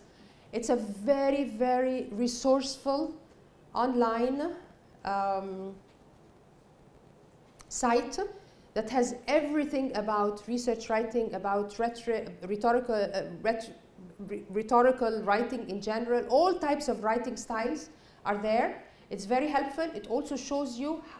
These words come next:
what is the difference between the formatting, A P A format versus M L A format. I, I really, uh, think it's one of the most brilliant, uh, sites that is very user-friendly and is very helpful for all types of students.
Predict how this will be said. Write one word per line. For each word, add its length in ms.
what 200
is 80
the 80
difference 320
between 540
the 340
formatting, 840
A 160
P 200
A 180
format 540
versus 360
M 160
L 80
A 160
format. 400
I, 180
I 160
really, 480
uh, 220
think 200
it's 300
one 140
of 100
the 60
most 320
brilliant, 600
uh, 60
sites 520
that 220
is 140
very 380
user-friendly 920
and 140
is 140
very 300
helpful 480
for 240
all 180
types 300
of 80
students. 560